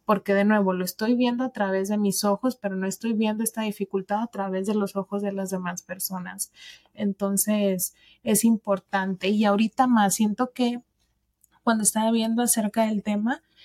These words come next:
digo, "Guau, ahorita estamos en que el, el año que entramos a, a,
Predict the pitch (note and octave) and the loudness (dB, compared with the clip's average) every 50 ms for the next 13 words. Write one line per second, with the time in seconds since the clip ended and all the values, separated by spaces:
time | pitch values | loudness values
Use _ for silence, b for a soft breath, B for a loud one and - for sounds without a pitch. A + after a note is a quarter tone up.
0 | b b b b b b b _ _ _ G#3+ A#3 A#3 A3+ G#3+ G3+ F#3+ F#3 G3+ A3+ | b b b b b b b _ _ _ 2 4 4 4 4 2 2 2 2 2
1 | A#3 A#3 A3 G#3+ G3+ G3+ G3+ G#3+ G3 - B3+ C4 A#3+ - - - A3+ G#3 G#3 G#3 | 2 4 4 4 4 4 2 0 0 2 2 2 4 2 0 0 0 2 2 0
2 | G#3+ A3 A#3 B3+ C#4 C#4 - - b b b b b b b _ - G#3+ G#3 G#3 | 0 0 0 0 0 -2 -4 -8 b b b b b b b _ -2 0 2 4
3 | G3+ G3+ G3 G3 G3 G3 F#3+ F#3+ F#3 F3+ F3 F3 F3 - - _ _ _ _ _ | 4 4 4 4 4 4 4 4 4 4 2 0 -2 -4 -8 _ _ _ _ _
4 | _ _ _ _ _ _ _ _ _ _ _ _ - A#3 G#3+ G#3 G3+ G3+ G3+ G3 | _ _ _ _ _ _ _ _ _ _ _ _ 0 0 2 2 4 4 6 6
5 | G3 F#3+ F#3+ F#3+ F#3+ F#3+ F#3+ G3 F#3+ - G3+ G#3 G3+ G#3 G#3+ A3 A#3 A#3+ - - | 6 4 4 4 4 4 2 2 2 2 2 2 2 2 2 2 2 2 2 2
6 | A#3+ A#3 G#3+ A3+ A#3 A3+ G#3+ G#3+ A3 A3+ - - A3+ G#3+ G#3 G3 F#3+ F#3 F#3 F#3 | 2 2 4 4 2 2 4 2 2 0 2 0 2 2 4 2 2 2 2 0
7 | F#3 F#3+ F#3+ F#3+ F#3 - - - _ _ - G3+ G3 F#3+ F#3 F#3 F3+ F3+ F3 F3 | 0 0 -2 -4 -6 -10 -16 -20 _ _ 0 2 2 4 2 2 0 0 -2 -4